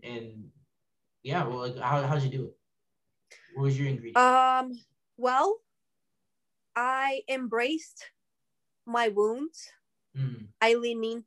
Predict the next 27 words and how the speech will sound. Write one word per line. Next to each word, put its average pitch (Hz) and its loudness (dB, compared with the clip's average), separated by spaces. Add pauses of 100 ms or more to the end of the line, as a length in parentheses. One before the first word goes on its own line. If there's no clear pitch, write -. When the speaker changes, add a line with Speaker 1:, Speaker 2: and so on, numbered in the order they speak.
(100)
Speaker 2:
leaned 247 -2 (220)
into 233 0
my 226 4
wounds. 214 0 (720)
And 233 6
the 247 6
way 254 10
you 294 4 (160)
heal 269 -2
your 262 -4
wounds 247 -4
is 208 6
you 262 -2 (380)
spend 262 2
time 262 6
feeling 254 2
them. 190 -4 (440)
Speaker 1:
Mm-hmm. 147 2
Speaker 2:
When 240 4
you 262 0
feel 285 -2
your 277 2
wounds, 208 2
that 233 4
is 247 2
what 233 2
transmutes 220 -4